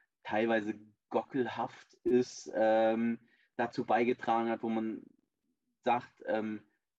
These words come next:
das brauchen wir nicht. Also das ist, das ist einfach eine Ablenkung in, in der ganzen Organisation. Und wenn man so betrachtet, wenn man mit, mit Brian Hoyer mehr oder weniger einen hat,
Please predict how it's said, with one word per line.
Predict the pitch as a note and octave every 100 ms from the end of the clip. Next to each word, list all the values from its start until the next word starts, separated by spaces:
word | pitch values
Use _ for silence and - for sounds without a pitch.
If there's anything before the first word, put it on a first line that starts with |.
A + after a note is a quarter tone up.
| _ -
das | A#2
brauchen | C3 F#3 F3
wir | G2+
nicht. | F#2 - _ -
Also | A2
das | A#2 C3
ist, | C#3+ -
das | C3 C3
ist | A#2+
einfach | A2+ - - -
eine | C3 - -
Ablenkung | D3 - D3 G#2+ G#2 G2+ F#2+ F#2+ -
in, | A2+ A2+
in | A2 A2
der | G#2
ganzen | A#2 F#3 - D3+
Organisation. | A#2 C3 B2+ A#2 A2+ - - A2+ B2+ G3+
Und | A#2
wenn | A#2
man | A#2
so | B2+ D#3
betrachtet, | - - D#3+ - B2 - _ - - _
wenn | B2+ C3
man | C#3+
mit, | A#2+ -
mit | A#2 G#2+
Brian | A2+ A#2+ C3 A#2+
Hoyer | C#3+ D3 C#3 B2+
mehr | G#2+ A#2
oder | C3 A2
weniger | A2 A2+ G#2+
einen | G#2 G2+ G#2+
hat, | G3